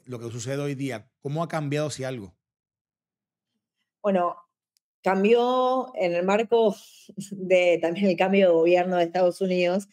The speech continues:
Speaker 2: Lamentablemente eso está muy vinculado con la política de Cuba. Al
Speaker 1: Ujú.
Speaker 2: asumir Trump, toda la, eh,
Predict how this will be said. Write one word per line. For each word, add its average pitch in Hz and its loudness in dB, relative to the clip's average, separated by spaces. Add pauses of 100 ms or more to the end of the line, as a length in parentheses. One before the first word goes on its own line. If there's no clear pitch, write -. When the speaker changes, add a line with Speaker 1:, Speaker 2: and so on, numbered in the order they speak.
(340)
Speaker 2:
Lamentablemente 175 2
eso 175 0
está 175 -2
muy 196 0
vinculado 170 2
con 156 -6
la 147 -8
política 165 0 (160)
de 170 0
Cuba. 202 2 (540)
Al 185 4
Speaker 1:
Ujú. 175 2
Speaker 2:
asumir 196 0
Trump, 220 0 (460)
toda 202 4
la, 170 0
eh, 160 0